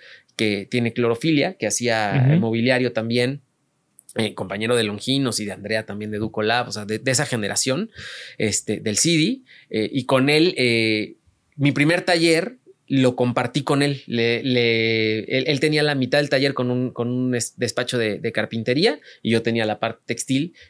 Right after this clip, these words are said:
Speaker 1: que fuimos fondeados por el, por, por Fondeso, el Fondo de Desarrollo Social. Nos, nos, nos incubaron un mini proyecto que terminó siendo un fiasco <laughs> este proyecto, pero,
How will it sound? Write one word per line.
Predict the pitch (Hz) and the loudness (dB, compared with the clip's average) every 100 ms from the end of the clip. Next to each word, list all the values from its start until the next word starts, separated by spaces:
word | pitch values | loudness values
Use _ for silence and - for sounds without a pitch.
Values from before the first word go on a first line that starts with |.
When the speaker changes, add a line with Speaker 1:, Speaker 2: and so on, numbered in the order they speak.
| - | -6
Speaker 1:
que | 117 | -2
fuimos | 135 139 | 2 2
fondeados | 139 127 131 156 | 2 2 4 2
por | 156 110 | 0 -2
el, | 107 | -2
por, | - 107 104 | -2 -4 -2
por | 110 | -4
Fondeso, | 110 135 202 120 | -2 -2 0 -2
el | |
Fondo | 113 123 | -2 -2
de | 117 | 0
Desarrollo | 117 113 113 | 0 -2 -2
Social. | 117 139 135 131 | 0 0 -2 -6
Nos, | 110 101 - | -12 -12 -10
nos, | 110 104 - 104 | -10 -8 -12 -8
nos | 113 107 - | -8 -4 -4
incubaron | 123 123 127 120 135 131 127 | -2 -2 0 0 0 0 -2
un | 127 120 - - - | -2 -4 -12 -20 -8
mini | 127 127 | 0 0
proyecto | 107 95 98 | 0 -6 -6
que | 107 | -8
terminó | 101 104 120 | -6 -6 -4
siendo | 117 127 127 | 0 0 0
un | |
fiasco | - 120 117 - | 0 0 2 -2
<laughs> | - | -2
este | - 156 | -4 -4
proyecto, | 127 110 117 113 135 | -2 0 0 -2 -2
pero, | 113 101 95 | 0 0 -2